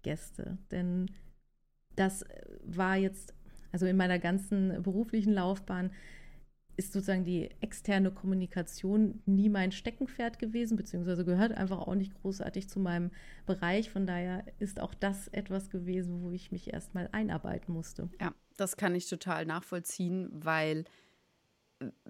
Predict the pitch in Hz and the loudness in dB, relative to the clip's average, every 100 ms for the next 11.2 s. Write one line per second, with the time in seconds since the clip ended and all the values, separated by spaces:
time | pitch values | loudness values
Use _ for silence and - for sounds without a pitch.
0 | - 175 180 190 185 208 - 190 185 180 | -6 2 4 6 4 2 0 0 0 0
1 | - 170 185 180 160 147 180 - 202 180 | 2 2 2 2 2 2 0 0 0 0
2 | - 160 160 - - - - 175 175 170 | -2 -2 -2 -2 -10 -10 -2 0 2 2
3 | 156 151 147 156 - 151 196 - 143 143 | 2 2 0 0 2 4 4 2 -2 -2
4 | - 123 147 - 175 170 151 151 147 - | 0 0 0 -2 -2 0 2 2 0 -6
5 | 175 190 - - 196 196 151 175 - - | -4 -4 -4 2 2 2 0 0 -2 -20
6 | - - - 175 175 - _ _ - - | -20 -6 4 4 2 -12 _ _ -8 -2
7 | 175 156 190 220 - 185 160 160 214 - | 4 6 6 4 2 4 6 4 2 0
8 | 208 156 139 - 175 - 151 175 196 175 | 2 4 4 4 2 2 2 4 4 4
9 | 170 170 - 156 156 147 - _ - 185 | 4 0 4 6 8 4 -2 _ 0 2
10 | 175 180 160 175 220 180 - 170 - 165 | 2 2 2 4 4 4 0 -6 -2 0
11 | 170 | 2